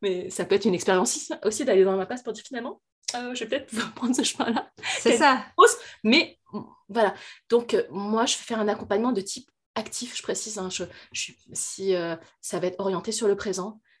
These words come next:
Speaker 1: axé sur, euh, le potentiel, aller puiser les ressources en soi pour aller ouvrir les portes vraiment de la transformation personnelle et ouvrir le champ des possibles, c'est vraiment ça, donc, euh,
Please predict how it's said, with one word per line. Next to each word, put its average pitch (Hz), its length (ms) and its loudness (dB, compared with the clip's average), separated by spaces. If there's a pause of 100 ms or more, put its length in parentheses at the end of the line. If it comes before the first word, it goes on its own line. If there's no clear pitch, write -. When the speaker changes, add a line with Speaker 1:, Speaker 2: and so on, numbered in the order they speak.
(100)
Speaker 1:
axé 185 300 -4
sur, 196 320 -6
euh, 165 440 -2
le 185 180 2
potentiel, 220 640 0 (320)
aller 180 420 -4
puiser 208 260 -4
les 240 80 2
ressources 214 400 -4
en 196 80 -4
soi 190 380 -8 (920)
pour 196 120 -2
aller 208 200 2
ouvrir 208 320 0
les 190 100 0
portes - 380 -10
vraiment 175 260 -8
de 170 100 -10
la 160 220 -8
transformation 180 600 -10
personnelle 180 500 -8 (460)
et 170 200 -4
ouvrir 196 220 -4
le 165 100 2
champ 240 200 0
des 240 120 0
possibles, 208 340 0
c'est 175 120 -6
vraiment 170 200 -6
ça, 190 160 -8
donc, 160 260 -12
euh, 180 140 -10